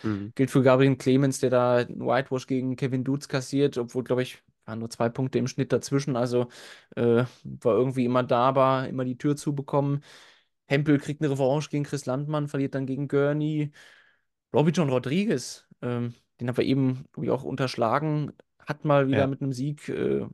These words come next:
Speaker 2: aufgemerkt gegen Van der Velde, aber auch dann gegen Joe Cullen rausgegangen. Und Daniel Klose ebenfalls mit der zweiten Runde. Bester Deutscher,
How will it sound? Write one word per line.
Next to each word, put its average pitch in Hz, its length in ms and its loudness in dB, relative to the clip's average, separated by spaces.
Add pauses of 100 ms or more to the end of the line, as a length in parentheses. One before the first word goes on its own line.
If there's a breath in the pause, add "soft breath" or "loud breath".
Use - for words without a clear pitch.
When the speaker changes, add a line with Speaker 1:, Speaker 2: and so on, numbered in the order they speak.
(140)
Speaker 2:
aufgemerkt 131 480 0
gegen 127 200 -2
Van 127 120 0
der 131 140 0
Velde, 127 180 4
aber 120 80 2
auch 120 60 -4
dann 123 280 -4 (600 soft breath)
gegen 120 220 -2
Joe 117 180 2
Cullen 123 640 -2 (140)
rausgegangen. 123 840 -2 (800 soft breath)
Und - 360 -8
Daniel 117 280 0
Klose 123 400 -2
ebenfalls 117 520 -4
mit 123 120 -8
der 110 80 -2
zweiten 110 340 0
Runde. 123 260 2
Bester 135 300 2
Deutscher, 147 640 0